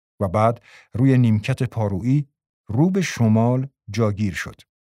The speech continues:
باز هم روی خرچنگ‌ها آب ریختم و بعد رفتم آنها را پشت سطل طعمه‌ها بگذارم. هنوز هم چند تایی طعمه مانده بود،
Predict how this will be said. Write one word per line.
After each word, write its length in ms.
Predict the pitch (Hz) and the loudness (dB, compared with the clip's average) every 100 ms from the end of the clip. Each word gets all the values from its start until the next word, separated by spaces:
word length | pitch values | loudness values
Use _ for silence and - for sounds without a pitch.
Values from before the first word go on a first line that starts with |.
| _ _ _ _ _ _ _ - | _ _ _ _ _ _ _ 0
باز 240 | 156 190 | 0 0
هم 180 | 185 190 | 0 2
روی 200 | 185 180 | 2 0
خرچنگ‌ها 600 | - 131 - 123 110 131 | 0 -2 2 0 2 -2
آب 300 | 120 143 139 | 2 2 2
ریختم 560 | 123 107 117 110 104 95 _ _ | -4 -4 -2 0 0 -4 _ _
و 80 | 98 | -4
بعد 240 | 92 110 117 | 0 0 0
رفتم 280 | 113 131 117 | -2 0 0
آنها 220 | 104 117 | 0 0
را 80 | 127 | -2
پشت 360 | - 143 - | -2 -4 -4
سطل 340 | 135 131 131 131 | -4 -2 -2 -6
طعمه‌ها 560 | - - 113 98 120 | -6 -4 -2 0 -2
بگذارم. 560 | 92 78 - 76 78 82 _ _ _ _ _ _ _ _ | -2 -8 -12 -14 -16 -20 _ _ _ _ _ _ _ _
هنوز 300 | 107 120 135 | 0 2 2
هم 140 | 143 135 | 0 -2
چند 380 | - 120 113 | 0 0 0
تایی 220 | 107 131 143 | 0 -2 -2
طعمه 340 | - 110 135 | -2 -2 0
مانده 380 | 131 117 113 147 | 2 4 4 2
بود، 240 | 82 - | 0 -10